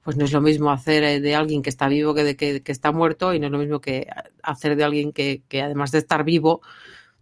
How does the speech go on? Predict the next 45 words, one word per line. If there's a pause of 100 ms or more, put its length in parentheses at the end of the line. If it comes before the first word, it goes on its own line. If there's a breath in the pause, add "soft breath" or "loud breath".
te
está
mirando
al
otro
lado
de
la
cámara,
¿no?
Y
te
está
diciendo,
pues
mira,
esto
es
así
o
esto
es
asá. (1300 soft breath)
Y
yo
creo
que
la
verdad
es
que
los
dos
salen
bastante
bien
parados.
El,
a
mí
creo
que
fue
el
tercero,